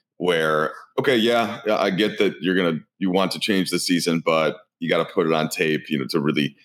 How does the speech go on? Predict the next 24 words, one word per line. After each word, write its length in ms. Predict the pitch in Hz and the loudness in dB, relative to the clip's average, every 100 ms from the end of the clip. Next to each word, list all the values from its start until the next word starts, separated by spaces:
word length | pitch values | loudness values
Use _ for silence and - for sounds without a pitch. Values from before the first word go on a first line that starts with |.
| _ _ | _ _
have 160 | 92 87 | -2 0
somebody, 280 | 85 73 - | 0 0 -4
somebody 340 | - 80 71 64 | -4 -2 -2 0
believe 280 | 107 156 | 2 4
it. 180 | 110 104 - _ _ _ _ _ | 2 0 -6 _ _ _ _ _
But 400 | 131 113 - - - _ _ - _ 101 | 2 2 -2 -10 -20 _ _ -20 _ -4
Dennis 360 | 117 135 139 | 0 2 2
is 100 | 139 | 2
a 80 | 117 | 0
very 540 | 92 110 110 110 107 - | 2 4 4 4 2 0
particular 800 | 95 110 101 113 101 92 87 - | -2 -2 2 2 4 4 2 0
personality, 880 | 113 104 98 87 87 90 95 98 - | -2 0 0 2 2 2 2 0 0
uh, 140 | 85 - | -2 0
and 420 | 82 82 80 76 | -2 0 0 -2
player, 420 | - 101 92 98 113 | -2 2 4 2 2
and 300 | - 80 73 | 0 -2 -2
I 80 | 76 | -4
think 180 | 82 | -6
he's 180 | - 85 | -6 -4
got 160 | 87 82 | 0 2
a 60 | |
lot 460 | 78 80 85 90 90 | 2 2 2 2 2
of 260 | 78 69 - - | 0 -2 -6 -14
fight 540 | - - 98 101 104 | -14 -2 0 2 0